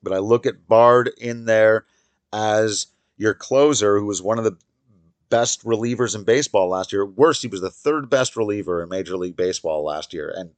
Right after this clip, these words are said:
arguably he was better than that. Then you've got a couple of really interesting and capable lefties in Brad Hand and Brent Suter. Oh, and I, I missed a guy, by the way, Fernando Abad.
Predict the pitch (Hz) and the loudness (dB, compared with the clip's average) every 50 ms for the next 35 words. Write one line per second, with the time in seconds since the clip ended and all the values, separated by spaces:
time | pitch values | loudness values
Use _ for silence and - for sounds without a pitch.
0 | _ _ - 117 127 139 131 104 98 95 87 85 85 87 87 - _ _ - 98 | _ _ -2 0 2 2 0 -2 -6 -8 -6 -6 -8 -8 -8 -10 _ _ -16 -14
1 | 90 87 82 - 92 87 85 78 80 78 82 98 127 110 85 - - _ _ _ | -12 -12 -8 -6 -6 -6 -6 -8 -16 -12 -6 -4 -4 -4 -6 -8 -14 _ _ _
2 | _ _ _ _ _ _ _ _ _ _ - 107 104 117 120 120 120 120 120 110 | _ _ _ _ _ _ _ _ _ _ -8 -2 0 0 0 0 -2 -4 -6 -8
3 | 95 - - 113 107 107 110 - _ _ _ _ _ _ _ _ _ _ _ _ | -2 0 2 4 4 4 2 -2 _ _ _ _ _ _ _ _ _ _ _ _
4 | _ _ _ _ - - 123 110 113 104 95 87 107 127 131 127 127 131 127 123 | _ _ _ _ -4 -2 0 0 2 0 0 0 0 2 2 4 2 2 -2 -4
5 | 120 113 113 107 - - 123 120 117 113 104 - - 117 113 - 107 95 - 117 | -6 -8 -10 -10 -8 -6 -6 -6 -6 -8 -8 -6 -4 -6 -6 -6 -8 -2 0 2
6 | 113 107 104 107 107 113 - - 127 123 127 127 - - - _ _ _ _ 104 | 2 2 4 2 2 2 0 -4 -10 -8 -6 -6 -8 -8 -10 _ _ _ _ -12
7 | 98 92 90 104 110 107 104 104 113 110 107 110 104 98 90 104 104 101 - - | -12 -6 -2 0 2 2 2 0 -2 -4 -6 -6 -8 -6 -4 -2 -2 -2 -2 -6
8 | - 123 127 117 127 - 151 165 165 156 143 143 131 123 120 123 120 131 143 - | -6 -4 -2 0 0 2 4 4 6 6 4 2 2 0 -2 -2 -4 -8 -14 -8
9 | - 123 123 120 143 185 - - - 123 107 110 104 104 110 107 104 107 104 104 | -6 -6 -4 -4 -4 -4 -4 -6 -4 -2 0 0 0 0 0 0 0 0 0 0
10 | 98 - - 143 135 135 147 175 180 185 180 175 170 143 120 156 175 208 170 - | 0 -2 -4 -4 -2 -2 -2 0 0 2 2 4 4 4 4 2 2 2 2 0
11 | - | 0